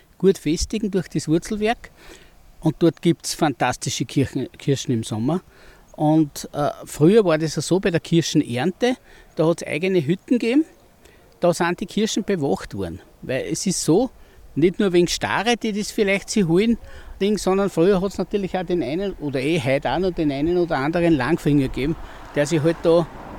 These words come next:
ein paar Kilo Kirschen geholt hat. Und da hat's dann auch eigene so Flintenbuben gegeben, die haben mit einem Flohbert oder einem Kleinkalibergewehr, die haben auch Vögel runtergeschossen, wenn da zu viel waren oder verscheucht. Und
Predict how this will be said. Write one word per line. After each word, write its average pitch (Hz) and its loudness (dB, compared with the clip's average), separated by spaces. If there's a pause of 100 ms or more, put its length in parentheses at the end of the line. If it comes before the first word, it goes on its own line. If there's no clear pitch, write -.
(120)
ein 151 -2
paar 175 4
Kilo 180 4
Kirschen 156 4
geholt 151 4
hat. 110 -2 (640)
Und 165 2
da 170 6
hat's 156 0
dann 175 2
auch 160 4
eigene 165 0
so 180 0
Flintenbuben 233 2
gegeben, 220 -2
die 180 0
haben 180 -2
mit 175 0
einem 160 0
Flohbert 180 -2
oder 147 0
einem 143 0
Kleinkalibergewehr, 180 -2
die 151 -2
haben 170 -2
auch 160 -4
Vögel 160 -2
runtergeschossen, 113 -6 (540)
wenn 123 -2
da 135 -2
zu - -12
viel 151 2
waren 98 -4 (100)
oder 131 -4
verscheucht. 110 -4 (460)
Und 139 0